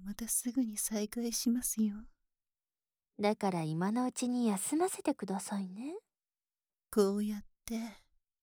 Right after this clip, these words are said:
Speaker 1: 短いスパンで精液をチンポと金玉の間の通り道で往復させる。
Speaker 2: これね、繰り返すとその精液、バカみたいに濃厚になるんで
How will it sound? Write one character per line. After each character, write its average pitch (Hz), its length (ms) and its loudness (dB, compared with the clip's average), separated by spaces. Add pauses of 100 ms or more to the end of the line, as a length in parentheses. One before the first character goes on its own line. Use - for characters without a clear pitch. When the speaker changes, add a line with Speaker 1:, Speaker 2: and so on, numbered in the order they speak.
(200)
Speaker 1:
短 262 580 6
い 277 120 2
ス - 260 0
パ 277 140 6
ン 254 160 6
で 208 100 2
精 262 440 4
液 214 280 0
を 202 80 4
チ 254 340 6
ン 247 140 6
ポ 208 140 0
と 190 100 -2
金 226 400 4
玉 226 240 4
の 185 260 -2
間 202 300 0
の 208 140 -2
通 220 320 6
り 240 100 6
道 233 80 4 (220)
で 185 120 -6 (120)
往 208 320 0
復 - 400 -6
さ - 180 -2
せ 233 260 -2
る。 208 220 -12 (1500)
Speaker 2:
こ 185 80 4
れ 180 240 6
ね、 220 480 2 (760)
繰 247 120 6
り 269 160 4
返 285 260 4
す - 100 -2
と 196 120 2
そ 196 180 2
の 214 140 6
精 - 180 -2
液、 240 320 -2 (760)
バ 175 280 -2
カ 381 120 0
み 269 160 0
た 170 160 -2
い 170 40 -4
に 147 160 -6
濃 190 300 -2
厚 254 180 -4
に 262 140 -2
な 285 160 0
る 269 140 -4
ん 220 80 -10
で - 80 -20